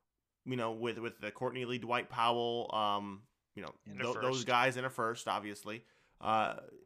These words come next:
Speaker 1: they're able to create, if they're going for it this, this year or in the next couple of years, this seems like a, a good move to me. However, this does seem kind of like an all-in, like, what if you're Dallas, other than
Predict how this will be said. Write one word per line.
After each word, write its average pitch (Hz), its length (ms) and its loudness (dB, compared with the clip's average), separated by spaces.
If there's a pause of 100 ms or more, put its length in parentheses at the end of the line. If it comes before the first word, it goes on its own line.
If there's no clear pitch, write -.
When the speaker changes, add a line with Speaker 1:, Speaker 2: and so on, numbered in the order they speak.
(600)
Speaker 1:
they're 139 140 0
able 143 160 2
to 131 140 -6
create, 131 480 -2
if 123 100 -8
they're 139 140 -4
going 170 300 4
for 139 240 0
it 123 80 -8
this, 147 280 -8
this 127 240 -8
year 165 240 0
or 123 120 2
in 117 60 -4
the 117 60 -8
next 131 220 -8
couple 139 280 -8
of 123 140 -6
years, 131 380 -4 (440)
this 147 160 -6
seems 156 300 -4
like 147 220 0
a, - 20 -4 (300)
a 131 140 -2
good 131 300 -6
move 143 260 -4
to - 40 -12
me. 101 100 -6
However, 127 360 -2
this 131 220 -10
does 147 220 -6
seem 156 220 -8
kind 143 260 -8
of 131 140 -8
like 131 180 -2
an 131 200 -6
all-in, 131 320 -4
like, 110 160 -4
what 127 340 -4 (140)
if 127 180 -10
you're 143 80 -4
Dallas, 135 720 -4 (600)
other 147 320 4
than 139 680 0